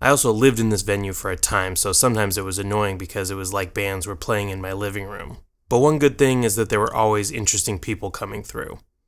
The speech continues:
I noticed Hannah right away because of her sign. Hannah used a wheelchair, and she had a handwritten sign on a scrap of fabric that she hung off of the back of it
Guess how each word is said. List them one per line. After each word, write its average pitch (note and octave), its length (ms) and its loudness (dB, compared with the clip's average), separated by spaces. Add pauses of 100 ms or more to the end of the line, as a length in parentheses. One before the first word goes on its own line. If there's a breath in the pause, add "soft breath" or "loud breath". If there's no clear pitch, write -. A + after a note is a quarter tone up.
I A#2+ 80 0
noticed D3+ 360 6
Hannah B2+ 260 2
right A2 180 2
away G#2 300 0
because G2+ 380 -4
of F#2+ 140 -4
her G2 100 -4
sign. - 540 -2 (260)
Hannah C#3 260 4
used A#2+ 320 0
a A2 80 0
wheelchair, A2 720 -2
and G#2+ 160 -4
she - 160 -2
had G#2+ 300 0
a G2+ 40 -4
handwritten A#2+ 600 -2
sign G#2 460 0
on G2 100 -4
a F#2 40 -6
scrap A2 400 0
of G#2 60 -12
fabric G#2 520 -4
that G#2 120 -8
she - 160 -2
hung A2 300 -4
off G#2+ 200 0
of G#2 140 -8
the G#2+ 80 -6
back G#2 300 -2
of G#2 100 -2
it G#2 260 -6